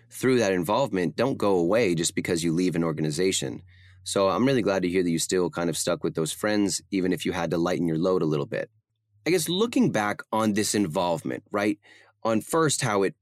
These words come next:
really made you develop a sense of community, and then later how you realized maybe there actually <laughs> is two involved. Um, what did you learn about the importance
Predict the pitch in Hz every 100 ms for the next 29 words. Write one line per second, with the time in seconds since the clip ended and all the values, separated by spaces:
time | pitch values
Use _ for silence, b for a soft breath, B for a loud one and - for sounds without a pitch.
0 | - 110 139 127 104 101 98 92 87 82
1 | 90 87 87 90 85 80 - 101 123 104
2 | 95 87 - b b - 123 131 143 165
3 | 156 135 131 131 127 127 123 117 139 156
4 | 120 107 107 - 120 120 131 120 - 156
5 | 135 113 131 135 62 - _ b b -
6 | 110 107 104 - b b b b _ _
7 | - 143 233 262 247 135 107 117 123 104
8 | 98 95 - 101 90 - 123 110 104 78